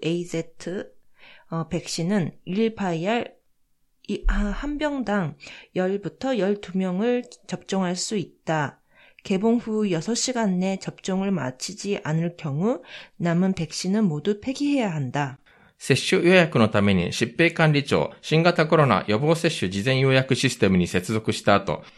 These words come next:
Speaker 2: 職場近くの医療機関を訪ねて電話で問い合わせた。委託医療機関は五月二日基準で全国二千カ所が運営している。連絡を受けた病院のうち一カ所が、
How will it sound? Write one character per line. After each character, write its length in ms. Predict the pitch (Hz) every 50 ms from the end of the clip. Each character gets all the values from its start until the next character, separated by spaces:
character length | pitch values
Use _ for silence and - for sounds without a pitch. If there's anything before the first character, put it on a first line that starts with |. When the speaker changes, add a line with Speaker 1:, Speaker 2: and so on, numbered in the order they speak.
| - - - _ -
Speaker 2:
職 240 | - 127 117 -
場 100 | 165 175
近 220 | 170 - - 160 156
く 100 | - 117
の 100 | 90 90
医 100 | - -
療 180 | 107 143 147 151
機 100 | 156 -
関 160 | - 123 101
を 40 | 92 90
訪 220 | 107 107 107 117
ね 100 | 107 98
て 160 | - 87 78
電 200 | 76 85 98 117
話 100 | 139 139
で 80 | 135 123
問 180 | - 139 120
い 60 | 120 113
合 60 | 113
わ 60 | 113
せ 100 | 110 -
た。 240 | 78 - 73 - - - _ _ _ _ _ _
委 100 | - -
託 220 | - 170 175 170
医 140 | 156 - 131
療 160 | 139 151 143
機 120 | 151 156 -
関 180 | - 120 104
は 100 | 92 85
五 140 | 90 104 123
月 240 | 156 151 127 - 104
二 260 | - - 92 - -
日 100 | - 120
基 140 | 113 - 117
準 200 | 120 110 98 90
で 100 | 85 82
全 200 | 85 110 135 151
国 280 | 143 120 98 - 90 92
二 80 | 95
千 200 | 95 - 135 147
カ 120 | 147 160 156
所 100 | - 120
が 120 | 104 92
運 220 | 90 90 92 90
営 100 | 87 85
し 100 | 85 -
て 80 | - 87
い 100 | 85 80
る。 200 | 78 78 - _ - - - - - - - _
連 200 | 117 131 160 160
絡 220 | 170 170 - 156
を 60 | 151
受 160 | 156 156 156
け 60 | 139 -
た 120 | 104 90
病 260 | 104 104 101 101 101
院 100 | 98 98
の 80 | 95 92
う 60 | 92
ち 180 | 92 - 117 110
一 100 | - -
カ 120 | - 160
所 160 | 156 - 110
が、 180 | 95 87 -